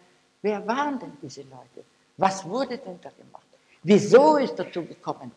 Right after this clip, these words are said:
dass das Wort Kybernetik überhaupt vorgekommen ist, dass die Leute sich über solche Sachen, äh, etwas überlegt haben, et cetera, et cetera. Ich möchte Ihnen daher kleine biografische Skizzen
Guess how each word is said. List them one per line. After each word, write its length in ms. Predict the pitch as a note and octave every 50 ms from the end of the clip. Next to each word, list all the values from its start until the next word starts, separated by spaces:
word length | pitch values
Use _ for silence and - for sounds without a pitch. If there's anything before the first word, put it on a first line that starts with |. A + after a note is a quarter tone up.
| _ _ _ _ _
dass 160 | - E3+ - -
das 160 | - D3+ -
Wort 260 | - A#2+ C3 - -
Kybernetik 600 | - E3 C#3+ - D#3+ D3+ D3+ D#3 E3+ D#3+ E3 C#3+ B2+
überhaupt 400 | C#3 B2 - C3 B2+ B2 - -
vorgekommen 440 | - C#3+ C3+ A#2+ - - C3+ B2+ C3
ist, 140 | - -
dass 100 | F#3 D3+
die 100 | - G3+
Leute 420 | F3+ F#3 G3 F#3+ A#3+ A#3 A#3+ F3+ C3
sich 140 | - D3+ B2+
über 160 | C#3 B2+ C#3
solche 300 | C3+ - C#3 B2 - -
Sachen, 260 | - B2+ F#2 - - _ _ _ _ - - - - -
äh, 800 | - C#3 B2 A#2 A#2 A2+ A2 A2 A2 A2 - - - - _ - -
etwas 220 | - A#2+ A#2+ _
überlegt 460 | - - _ - D#2 C#2+ - _ _
haben, 120 | D#2 - _ _ _ _
et 120 | - -
cetera, 280 | - - - _ - -
et 100 | - -
cetera. 160 | - - - _ _ _ _ _ _
Ich 60 | _ -
möchte 240 | F#3+ G#3+ G#3 A3
Ihnen 160 | A3+ G#3+ G3 F3
daher 260 | F3+ E3 F3+ F3 F3 _ _ _ _ -
kleine 640 | - G3+ G#3 A#3+ B3+ C4+ C#4 C4+ A3 D#3+ B2+ B2 - - - - - _ _ _ _ _ _ -
biografische 800 | F3+ F#3+ F#3 F3 F3+ F3+ A3 A#3+ B3 F#3 - F3+ - - - - _ _ _ _ _ _ _ _ _ _ -
Skizzen 840 | - - - - - - E4+ E4+ - - - - - - - - _